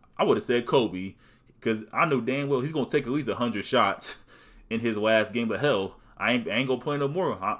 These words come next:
I might as well shoot all the shots I can. You know, like him, you know, all those legendary performances, him giving it all to his craft and inspiring others to, to do the same thing in their craft, whether it's, you know, basketball,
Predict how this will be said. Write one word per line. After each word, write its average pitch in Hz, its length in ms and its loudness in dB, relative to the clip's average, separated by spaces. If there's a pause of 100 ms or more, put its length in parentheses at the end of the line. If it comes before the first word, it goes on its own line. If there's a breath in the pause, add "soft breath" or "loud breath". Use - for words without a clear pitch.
I 101 120 -8
might 113 200 6
as 120 60 4
well 120 160 0 (100)
shoot 131 240 -2
all 131 140 4
the 139 60 4
shots 143 320 4
I 156 120 6
can. 151 560 0 (260 loud breath)
You 120 100 -2
know, 123 220 2
like 113 200 2
him, 156 300 -2
you 131 80 -4
know, 120 120 0
all 123 180 0
those 127 140 2
legendary 113 460 0
performances, 101 720 -6
him 139 380 -2 (320 loud breath)
giving 120 320 2
it 101 140 -4
all 123 320 4
to 107 100 -4
his 101 220 -4
craft 98 640 0
and 110 120 -2
inspiring 120 540 2
others 135 460 0
to, 120 120 0 (140)
to - 120 -16
do 123 120 2
the 117 80 -2
same 123 280 -2
thing 123 380 -4 (320 loud breath)
in 104 140 -8
their 147 220 2
craft, 101 360 2
whether 104 320 0
it's, - 380 -4 (380 soft breath)
you 113 160 -4
know, 95 400 -2 (260)
basketball, 95 1000 -2